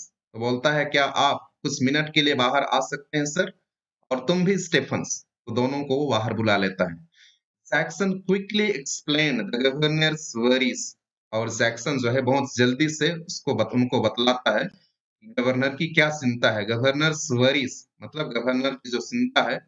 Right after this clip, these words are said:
उनको उन सब चीज से बहुत जल्दी से उनको अवगत करा देता है। And McLeary patiently held out his arms, और McLarry जो है वो धैर्यपूर्वक,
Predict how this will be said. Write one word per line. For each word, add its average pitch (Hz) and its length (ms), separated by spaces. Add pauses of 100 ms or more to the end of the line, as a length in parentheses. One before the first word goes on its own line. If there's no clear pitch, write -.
(120)
उनको 120 220
उन 127 200
सब 127 200
चीज 127 260
से 147 200 (100)
बहुत 120 200
जल्दी 120 260
से 123 120
उनको 110 320 (260)
अवगत 165 360
करा 110 200
देता 95 240
है। 87 160 (580)
And 147 280
McLeary 151 520 (280)
patiently 190 580 (100)
held 160 160 (140)
out 139 180 (120)
his - 260
arms, 104 580
और 123 180
McLarry 123 580
जो 107 240
है 101 60
वो 147 300 (240)
धैर्यपूर्वक, 151 880